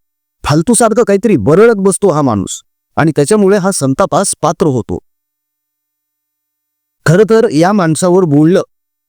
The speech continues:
म्हणजे वेळेचा निव्वळ अपव्यय आहे, मात्र संताप होतो कधी कधी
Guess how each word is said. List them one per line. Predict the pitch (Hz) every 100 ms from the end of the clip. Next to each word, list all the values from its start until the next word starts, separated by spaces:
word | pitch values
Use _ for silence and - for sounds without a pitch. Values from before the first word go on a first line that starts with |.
| _ _ _ _ _ _ -
म्हणजे | 131 160 196 208
वेळेचा | 139 151 170 175 190
निव्वळ | 120 156 180 208 214
अपव्यय | - - 170 90 160 214
आहे, | 175 131
मात्र | 117 127 156 165
संताप | - 135 131 202 202
होतो | 147 160 180
कधी | 160 143 151
कधी | 156 165